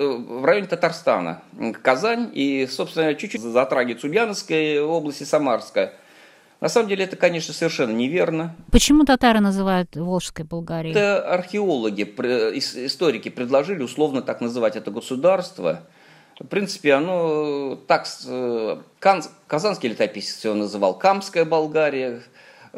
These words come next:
Speaker 1: Поздние летописи русские шестнадцатого века стали называть ее Волжская Болгария. Это от поздних летописей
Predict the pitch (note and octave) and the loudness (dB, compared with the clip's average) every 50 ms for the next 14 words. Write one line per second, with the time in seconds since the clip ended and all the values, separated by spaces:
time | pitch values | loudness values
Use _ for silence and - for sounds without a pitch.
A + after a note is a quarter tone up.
0 | G#2 - - F#3+ F#3 D#3+ D#3+ F3 E3 E3+ G3 G#3+ G#3+ F3+ D#3+ - - C#3+ C3+ B2+ | -8 0 2 2 2 2 2 0 2 2 2 2 2 -2 -8 -4 0 0 2 2
1 | B2+ A2 - - A2 G2+ - - C#3 - - C#3 B2 - - - A#2 A2 G#2+ G#2 | 0 -4 -4 -6 -4 -4 -2 -4 -4 0 2 2 2 2 -2 -6 -2 -2 -2 -2
2 | G#2+ G#2+ - - C#3+ B2 A2+ A2+ G#2+ G2+ G#2+ G#2 G#2+ G#2+ G#2+ - - G#2+ F#2+ F#2 | -4 -6 0 0 0 0 0 -4 -6 -6 0 2 2 2 2 0 -2 -4 -4 0
3 | C3 F3+ F#3+ F#3 - - E3+ D#3+ D3+ D#3 D3+ D3 D3 D3 C3+ C3 C3 - - C3 | 0 0 -2 -2 -4 -4 -4 0 2 2 2 2 2 0 0 0 -2 -6 -8 -8
4 | G2+ - - D3+ - - C4 B3 F3+ F3 E3+ E3 C#3 A2+ G2+ - G2 - - F2+ | -8 -6 -6 -6 -4 -2 -4 -2 -2 -4 -4 -2 -4 -4 -4 -4 -10 -14 -14 -16
5 | - - F2+ F2+ - | -12 -12 -12 -12 -12